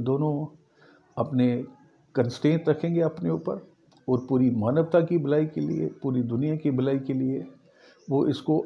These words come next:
escalate नहीं करेंगे। अभी ये कहना मुश्किल है कि आने वाले समय में कैसे situation बदलती है, लेकिन जैसे भी situation होगी हम आपके साथ उसको share करेंगे।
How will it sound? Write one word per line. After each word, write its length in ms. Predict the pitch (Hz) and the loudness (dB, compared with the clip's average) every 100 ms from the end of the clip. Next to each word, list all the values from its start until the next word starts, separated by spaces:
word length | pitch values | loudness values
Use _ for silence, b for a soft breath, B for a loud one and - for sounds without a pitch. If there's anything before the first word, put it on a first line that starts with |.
| 135 | -2
escalate 440 | 127 135 127 127 | -2 0 0 0
नहीं 140 | 120 113 | -4 -2
करेंगे। 460 | 110 98 78 117 - _ _ _ - _ _ b b _ - | -2 -4 -8 -18 -20 _ _ _ -20 _ _ b b _ -6
अभी 220 | 113 123 117 - | 0 2 0 -2
ये 120 | 123 | -4
कहना 280 | 123 127 131 | 2 4 4
मुश्किल 400 | 127 147 - 196 | 2 0 0 2
है 160 | 156 156 | 2 0
कि 220 | 156 147 135 - - - _ _ _ _ 117 | -2 -4 -2 -6 -10 -20 _ _ _ _ -4
आने 200 | 120 135 | 2 4
वाले 260 | 135 139 | 4 2
समय 300 | 131 127 131 | 2 0 2
में 160 | 127 120 | 0 0
कैसे 300 | 143 135 175 | 0 0 0
situation 520 | 165 131 139 123 123 | -2 -2 -2 0 0
बदलती 400 | 117 110 117 131 | 0 -2 -4 -2
है, 180 | 120 170 | -2 -2
लेकिन 240 | 185 165 123 | -4 -4 -2
जैसे 300 | 135 135 160 | -2 -2 -2
भी 140 | 139 | -2
situation 480 | 131 143 139 131 123 | -4 -6 -4 -2 -2
होगी 280 | 120 127 196 | -2 -4 -6
हम 200 | 170 139 | -6 0
आपके 240 | 120 - 123 | -2 -2 -4
साथ 320 | - 113 120 | -4 -4 -8
उसको 240 | - 208 | -10 -10
share 240 | - - 117 | -8 -6 -6
करेंगे। 340 | - - 117 | -6 -12 -14